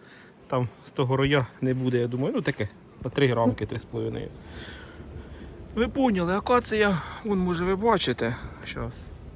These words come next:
Ну, така вона, вона вже на уході, ну трошечки ж потепліло. Я оце відкрив вулики. Ви поняли, а тут отаке. Ось раз, два, три, чотири, п'ять рамок магазинів, внизу гніздо є, то їм буде що їсти.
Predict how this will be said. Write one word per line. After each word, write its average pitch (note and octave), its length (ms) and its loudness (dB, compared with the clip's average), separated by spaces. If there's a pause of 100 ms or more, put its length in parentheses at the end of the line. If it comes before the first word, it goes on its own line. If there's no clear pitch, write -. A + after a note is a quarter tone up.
(1160)
Ну, D3 80 -2
така G3 340 2
вона, C3 340 -2
вона D#3 200 2
вже E3+ 160 0
на E3+ 100 0
уході, D#3+ 460 0
ну D3+ 120 0
трошечки G#3 420 0
ж F3 60 0
потепліло. F#3+ 720 2 (720)
Я A#3+ 160 0
оце A3+ 200 0
відкрив A3+ 340 2
вулики. G#3 640 4 (1200)
Ви G3+ 120 4
поняли, F3+ 460 2
а F#3 40 2
тут G#3 180 -4
отаке. F#3+ 600 2 (720)
Ось F#3 200 2
раз, G#3 200 2
два, G3 200 0
три, G#3 260 0
чотири, F3 720 -2 (320)
п'ять F3+ 320 2
рамок F#3 320 4
магазинів, F#3 500 2
внизу F3+ 240 4
гніздо F#3 400 0
є, D3+ 180 -2
то D#3 160 0
їм E3+ 220 2
буде D#3+ 200 2
що D#3 140 -2
їсти. C3+ 420 -4